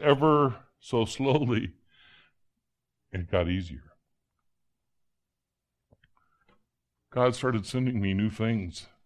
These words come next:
to be grateful for, to be thankful for, and got a little easier and a little easier. Thanks God for an amazing wife. Thanks God for Justin.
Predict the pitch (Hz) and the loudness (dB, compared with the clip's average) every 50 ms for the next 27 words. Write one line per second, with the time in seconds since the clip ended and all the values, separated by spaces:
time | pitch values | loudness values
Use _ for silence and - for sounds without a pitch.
0 | _ - - 113 104 92 85 104 110 113 117 113 - - 101 - - 101 98 90 | _ -16 -10 -8 -8 -8 -4 -2 -2 -2 -2 -2 -6 -10 -14 -12 -10 -8 -8 -8
1 | 87 87 - 98 104 104 - - 107 101 104 107 - - 95 87 - 90 87 82 | -8 -8 -8 -8 -6 -8 -6 -4 -4 -2 -2 -4 -4 -8 -10 -10 -10 -10 -10 -10
2 | 80 78 80 87 90 87 120 117 110 - - _ _ _ _ _ - 95 107 123 | -10 -10 -10 -8 -2 2 2 2 2 0 -6 _ _ _ _ _ -4 0 0 2
3 | 127 127 123 127 127 117 113 110 107 104 98 95 92 90 85 85 - - 107 98 | 2 2 2 2 2 0 0 0 0 2 2 2 0 0 -2 -4 -8 -6 -2 0
4 | 120 123 123 123 120 120 95 - 90 82 82 82 78 - - - 101 - _ _ | 0 2 4 4 4 4 2 0 -4 -6 -6 -6 -10 -12 -16 -20 -20 -20 _ _
5 | _ _ _ _ _ _ _ _ _ _ _ _ _ _ _ _ _ _ _ _ | _ _ _ _ _ _ _ _ _ _ _ _ _ _ _ _ _ _ _ _
6 | _ _ _ _ _ - _ _ _ _ _ _ _ _ _ _ _ _ _ _ | _ _ _ _ _ -20 _ _ _ _ _ _ _ _ _ _ _ _ _ _
7 | _ _ _ _ _ _ _ _ _ _ _ _ _ _ _ _ _ _ _ _ | _ _ _ _ _ _ _ _ _ _ _ _ _ _ _ _ _ _ _ _
8 | _ _ _ _ _ _ _ _ _ _ _ _ _ _ _ _ _ _ _ - | _ _ _ _ _ _ _ _ _ _ _ _ _ _ _ _ _ _ _ -6
9 | 101 95 90 - - 90 90 87 78 - 90 82 76 73 76 87 90 87 - - | -4 -4 -4 -6 -6 -4 -4 -6 -6 -6 -8 -8 -6 -6 -4 -4 -4 -6 -6 -8
10 | 78 73 73 76 78 78 80 78 - _ _ _ _ _ _ _ _ _ _ _ | -10 -10 -10 -10 -10 -12 -14 -16 -18 _ _ _ _ _ _ _ _ _ _ _
11 | _ _ _ _ _ _ _ _ _ _ _ _ _ _ _ _ _ _ _ _ | _ _ _ _ _ _ _ _ _ _ _ _ _ _ _ _ _ _ _ _
12 | _ _ _ _ _ _ 101 107 110 107 - - 110 104 98 101 98 90 104 90 | _ _ _ _ _ _ -2 0 0 0 -2 -2 -2 0 0 0 -2 -4 -6 -8
13 | 78 - - 101 98 - - - 98 87 90 87 90 | -8 -6 -6 -8 -8 -8 -10 -8 -8 -8 -8 -8 -10